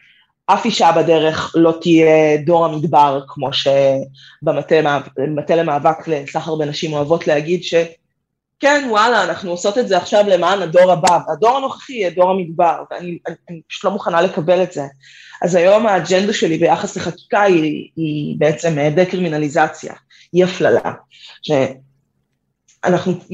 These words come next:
יש כבר חוקים, והם קיימים המון זמן. זאת אומרת, יש דברים שהם ברורים, והם קונצנזוס חברתי, שאנחנו לא, אנחנו לא,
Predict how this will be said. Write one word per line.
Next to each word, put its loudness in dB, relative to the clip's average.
יש 0
כבר -2
חוקים, -8
והם -2
קיימים 2
המון 0
זמן. -10
זאת -18
אומרת, -4
יש 0
דברים 0
שהם -2
ברורים, -2
והם 2
קונצנזוס -2
חברתי, -6
שאנחנו -6
לא, 2
אנחנו -8
לא, 2